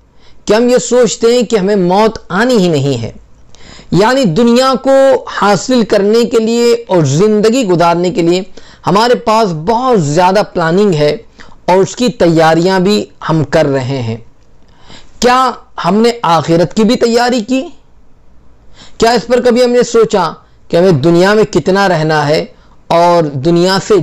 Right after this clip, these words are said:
जाना भी है? इस हवाले से ना हमने कभी फिक्र की, न इस हवाले से हमने कभी सोचा।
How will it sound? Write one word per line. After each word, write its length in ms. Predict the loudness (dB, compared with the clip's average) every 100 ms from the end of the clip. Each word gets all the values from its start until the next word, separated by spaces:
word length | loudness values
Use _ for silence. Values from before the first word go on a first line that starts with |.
| -2
जाना 420 | -4 -2 0 0
भी 180 | 0 0
है? 160 | -2 -4 -8 -20 -20 -20 -8 -4
इस 160 | -4 -2
हवाले 360 | 0 2 2 0
से 340 | 0 0 -2 -2
ना 160 | 0
हमने 220 | 2 2 2
कभी 220 | 2 0
फिक्र 340 | 0 -2 -2 0
की, 360 | -2 -2 -4 -6
न 100 | -4
इस 180 | -2 -2
हवाले 400 | -2 0 0 0
से 260 | 0 -2 -2 -10 -14 -4
हमने 240 | 0 0
कभी 220 | 0 0 0
सोचा। 480 | -2 -2 -4 -6